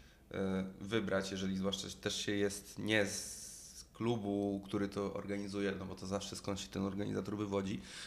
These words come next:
no to wcale nie jest tak łatwo wybrać, a obozy mają różną, e, atmosferę, podejście, więc, e, fajnie, że, że mówisz, jak to jest,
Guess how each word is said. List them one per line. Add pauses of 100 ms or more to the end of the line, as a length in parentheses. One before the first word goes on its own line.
(120)
no
to
wcale
nie
jest
tak
łatwo
wybrać,
a (280)
obozy
mają (400)
różną,
e, (120)
atmosferę,
podejście, (320)
więc,
e,
fajnie,
że,
że
mówisz,
jak
to
jest,